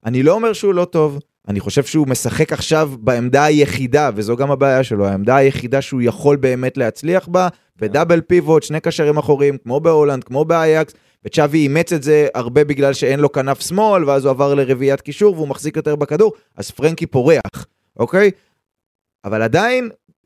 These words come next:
Speaker 1: אם ברצלונה תרצה לחזור לארבע שלוש שלוש אמיתי, בהתחשב בשכר של פרנקי דה יונג, ובמחיר שיכול להיות לו בשוק,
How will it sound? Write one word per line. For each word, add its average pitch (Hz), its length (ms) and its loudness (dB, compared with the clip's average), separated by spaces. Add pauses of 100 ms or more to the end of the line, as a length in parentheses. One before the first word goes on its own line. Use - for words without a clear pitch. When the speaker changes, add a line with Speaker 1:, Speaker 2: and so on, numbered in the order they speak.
(120)
Speaker 1:
אם 202 220 -2
ברצלונה 147 460 0
תרצה 135 360 0
לחזור 127 420 2
לארבע 127 360 2
שלוש 120 340 0
שלוש 123 360 2
אמיתי, 233 540 0 (1120)
בהתחשב 123 640 0 (120)
בשכר 113 1000 -4
של 196 160 -2
פרנקי 170 340 -6
דה 147 100 0
יונג, 147 320 0 (180)
ובמחיר 104 600 0
שיכול 139 580 2
להיות 135 240 4
לו 139 80 0
בשוק, 233 400 0